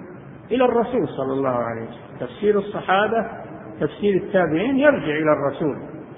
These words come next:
صلى الله عليه وسلم. فهذا الذي في الباب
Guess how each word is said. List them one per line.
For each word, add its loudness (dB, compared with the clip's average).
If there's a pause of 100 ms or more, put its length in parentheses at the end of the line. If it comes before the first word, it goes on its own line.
(340)
صلى 0
الله 6
عليه 0
وسلم. -8 (2250)
فهذا 4
الذي 2
في -4
الباب 0